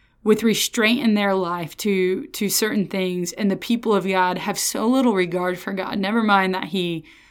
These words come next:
brought them up out of Egypt. Never mind that he gave them the land of Canaan. And they look at the Nazarites and they're like, "You want a little sippy sip? You want a little something, something?" And then I think the most egregious part of this is if you remember that a prophet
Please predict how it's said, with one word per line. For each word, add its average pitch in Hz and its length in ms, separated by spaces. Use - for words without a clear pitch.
brought 196 220
them 214 140
up 196 180
out 190 100
of 170 140
Egypt. 175 320
Never 214 160
mind 214 220
that - 60
he 208 100
gave 196 320
them 190 160
the 180 40
land 180 180
of 170 60
Canaan. 180 340
And 190 120
they 196 80
look 226 220
at 233 60
the 190 80
Nazarites 180 540
and 190 120
they're 180 120
like, 170 320
"You 254 80
want 240 140
a - 20
little 220 140
sippy 247 260
sip? 285 420
You 233 100
want 226 120
a - 20
little 220 100
something, 240 280
something?" 277 420
And 180 180
then 190 640
I - 80
think 202 240
the 196 80
most 185 480
egregious 202 560
part 175 300
of 165 60
this 170 260
is 180 140
if 170 100
you 190 120
remember 226 640
that 196 200
a 196 40
prophet 262 560